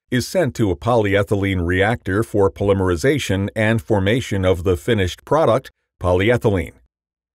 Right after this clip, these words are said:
The second methodology is mainly used in the Far East and Europe. In this process, the feedstock is typically naphtha, gas, oil, or similar refinery-based product. The feedstock is processed in an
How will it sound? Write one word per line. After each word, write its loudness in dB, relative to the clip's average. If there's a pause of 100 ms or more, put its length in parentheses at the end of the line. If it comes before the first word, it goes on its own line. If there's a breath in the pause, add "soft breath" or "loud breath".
(340)
The 2
second 0
methodology 0
is 0
mainly 0
used -2
in 0
the 2
Far 2
East -4
and 2
Europe. 0 (600)
In 2
this 0
process, 0
the 0
feedstock -4
is -2
typically -2
naphtha, -2 (280)
gas, -2 (240)
oil, 2
or 2
similar 2
refinery-based -2
product. -2 (580)
The -6
feedstock -4
is -4
processed -2
in 0
an -2